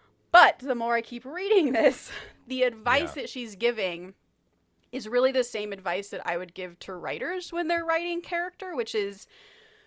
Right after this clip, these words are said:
Speaker 1: don't worry so much about the destination, not, especially, like, when you have a really solid outline, right? You already know where you're going. So you know your plot points. So take a breath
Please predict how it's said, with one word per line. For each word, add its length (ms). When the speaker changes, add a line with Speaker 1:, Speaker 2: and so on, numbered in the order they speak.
Speaker 1:
don't 380
worry 360
so 220
much 200
about 280
the 60
destination, 1040
not, 640
especially, 400
like, 200
when 120
you 120
have 180
a 100
really 560
solid 440
outline, 400
right? 180
You 100
already 200
know 200
where 120
you're 160
going. 380
So 600
you 140
know 220
your 140
plot 300
points. 360
So 180
take 340
a 60
breath 600